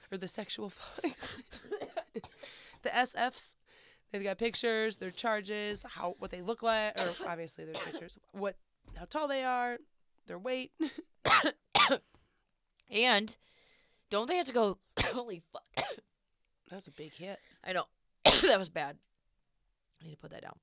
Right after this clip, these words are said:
Speaker 1: <laughs>
Speaker 2: Put down. Not gonna be like a couple weeks ago where I was falling asleep because I smoked too much.
Speaker 1: It's all part, it's the name of the game, man.
Speaker 2: Whew. Like, I wonder how often these sexual fucks have to go and get their picture updated, you know?
Speaker 1: I don't know.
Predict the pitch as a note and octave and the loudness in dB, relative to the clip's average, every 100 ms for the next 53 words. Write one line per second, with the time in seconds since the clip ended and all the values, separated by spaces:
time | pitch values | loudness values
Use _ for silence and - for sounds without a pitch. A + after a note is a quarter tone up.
0 | _ - C#4+ - - G#4 - - - - | _ -10 -8 2 6 6 4 -12 -12 -6
1 | - - - - - - - - - C4+ | -6 -6 -20 -20 -20 -16 -14 -14 -14 -16
2 | - - - F3 E3+ F3+ F3 F3 F3+ F#3 | -16 -20 -14 -12 -6 -4 0 6 6 6
3 | G3+ G3+ G3+ G3+ - F#3 E3 D#3 D#3 D#3+ | 2 6 8 6 4 4 6 6 4 4
4 | D#3+ D#3+ - D#3+ D#3+ E3 - F3 D3+ E3 | 2 -2 -2 -2 -4 -10 -6 -6 -6 -10
5 | D#3 D3 - D#3+ - E3 E3 - - - | -10 -10 -10 -12 -12 -14 -12 -14 -20 -20
6 | - - - - F#3+ F#3+ F#3 F#3 F3+ - | -18 -16 -16 -14 -10 -8 -8 -10 -12 -10
7 | F3+ F3+ E3+ E3+ D#3+ D#3 D#3 D3+ F#4 C4 | -8 -8 -10 -10 -10 -12 -14 -10 -8 -8
8 | - - - A3+ A3 A#3 C#4+ C#4+ C#4 E3+ | -12 -20 -6 -4 -2 -4 -6 -6 -2 -2
9 | F#3+ F#3 E3+ D#3+ D#3+ F#3+ - D#3 - F3 | -2 -6 -10 -10 -8 -10 -8 -12 -8 -10
10 | - D#3 D#3+ E3 E3 D#3+ D3 D3 E3 D3+ | -10 -14 -12 -12 -12 -14 -12 -12 -12 -12
11 | D3 C#3+ D#3 D#3+ - - D#3+ - D#3 D#3 | -10 -12 -12 -14 -14 -18 -20 -20 -16 -14
12 | F#3+ A3+ C4 C#4 A#3 G#3 | -16 -8 -4 -4 -4 -6